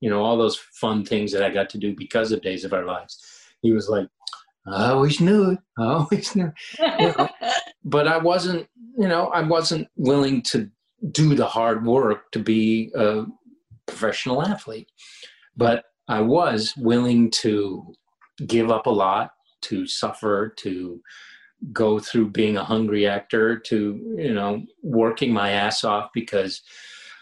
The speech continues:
Speaker 1: I'm dyslexic and memorizing fifty pages of dialogue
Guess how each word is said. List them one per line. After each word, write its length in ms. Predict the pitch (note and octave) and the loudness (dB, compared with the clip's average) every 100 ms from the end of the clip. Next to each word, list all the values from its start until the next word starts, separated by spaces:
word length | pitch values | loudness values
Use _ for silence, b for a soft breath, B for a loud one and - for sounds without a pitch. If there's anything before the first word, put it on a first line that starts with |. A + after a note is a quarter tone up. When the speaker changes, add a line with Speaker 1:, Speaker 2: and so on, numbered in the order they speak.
| B B B _ - | B B B _ 0
Speaker 1:
I'm 160 | A#2+ | 2
dyslexic 720 | A2+ G#2+ B2+ A#2+ - A#2+ A#2+ - | 2 2 2 2 0 -2 -2 -2
and 480 | G#2 G#2+ G#2+ A#2+ - | 2 6 6 4 2
memorizing 800 | B2+ B2 A2 A2 A2 A2 G#2+ | 2 2 2 2 2 2 2
fifty 340 | - B2 - A2 | 0 -4 -2 -4
pages 440 | A#2 A2+ A2 G#2+ | 0 0 2 -2
of 80 | G2 | -2
dialogue 640 | A2 C3 C3+ G#2 F#2+ A2 | 0 0 2 2 0 0